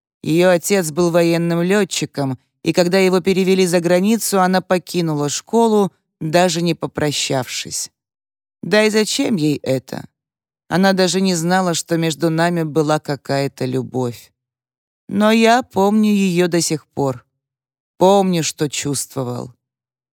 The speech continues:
Помню, как она пахла, её смех. Всё до мельчайших деталей.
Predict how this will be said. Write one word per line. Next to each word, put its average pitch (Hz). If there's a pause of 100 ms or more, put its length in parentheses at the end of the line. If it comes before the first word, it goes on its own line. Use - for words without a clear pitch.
(160)
Помню, 190
как 190
она 190
пахла, 180
её 151
смех. - (600)
Всё 214
до 190
мельчайших 160
деталей. 127